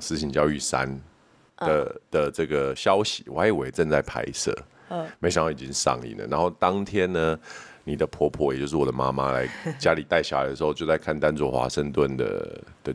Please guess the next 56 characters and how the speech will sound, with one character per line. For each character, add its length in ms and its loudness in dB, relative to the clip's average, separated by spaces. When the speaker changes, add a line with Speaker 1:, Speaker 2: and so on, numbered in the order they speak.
Speaker 1:
剧。 220 0
她 120 -6
看 160 2
哪 140 2
一 40 -4
部 240 0
啊？ 160 -6
Speaker 2:
看 200 -2
那 100 0
个 120 -2
飞 280 0
行 320 -6
的。 100 -2
Speaker 1:
哦， 80 4
哦， 140 6
哦， 140 4
哦， 60 -2
就 120 -6
是 200 0
她， 380 4
她 280 2
在 140 2
飞 140 2
机 60 -2
上 140 4
喝 220 0
酒， 200 0
Speaker 2:
很 180 -12
Speaker 1:
然 100 2
后 220 4
Speaker 2:
吸 260 -4
毒 240 -2
啦。 100 -2
Speaker 1:
吸 220 2
毒 240 0
喝 220 4
酒， 320 0
Speaker 2:
嗯。 40 0
Speaker 1:
然 180 0
后 180 4
但 180 4
是 160 -2
她 200 2
又 120 4
成 240 -6
功 240 2
的 140 0
迫 260 2
降， 240 0
救 200 2
了 100 2
很 160 -4
多 160 0
组 300 -4
员 260 0
的。 380 0